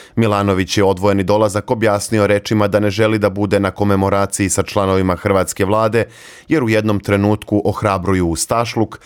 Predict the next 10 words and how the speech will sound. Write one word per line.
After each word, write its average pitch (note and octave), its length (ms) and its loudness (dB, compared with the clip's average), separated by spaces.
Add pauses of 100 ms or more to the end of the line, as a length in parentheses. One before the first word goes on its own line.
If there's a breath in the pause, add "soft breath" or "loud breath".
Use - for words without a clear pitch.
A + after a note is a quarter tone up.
(100 loud breath)
a C3 120 -4
potom F#2+ 380 -2
se F#2 200 -2
prave F2+ 380 -2
da D#2+ 140 -2
su - 180 -4
liberali, E2+ 680 -2 (260 loud breath)
prenosi F2 520 -2
portal D#2+ 500 -4
Indeks. F#2 520 -2